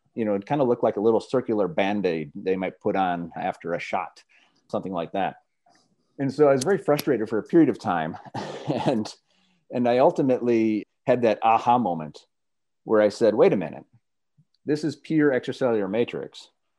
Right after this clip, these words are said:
And it seems like it has some interesting properties. So let's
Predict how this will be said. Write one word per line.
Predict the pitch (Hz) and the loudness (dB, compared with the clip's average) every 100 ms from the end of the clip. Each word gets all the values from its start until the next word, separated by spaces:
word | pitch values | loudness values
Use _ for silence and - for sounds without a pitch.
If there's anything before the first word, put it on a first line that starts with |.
| _ _ _ 110 | _ _ _ -4
And | 107 104 101 98 92 - - - | -2 0 -2 -2 -6 -10 -16 -2
it | 110 107 - - | 2 2 -2 -18
seems | - 180 190 147 | -2 0 0 2
like | 127 117 | 2 2
it | 110 - | -2 -4
has | - 131 110 | -4 -2 0
some | 123 107 | -4 -4
interesting | 123 120 120 - 98 | -4 -2 -2 -2 -6
properties. | - 180 120 76 69 - - _ _ | -2 -2 -2 -4 -8 -16 -20 _ _
So | - 127 120 | -2 2 4
let's | 131 147 - - | 2 0 -4 -20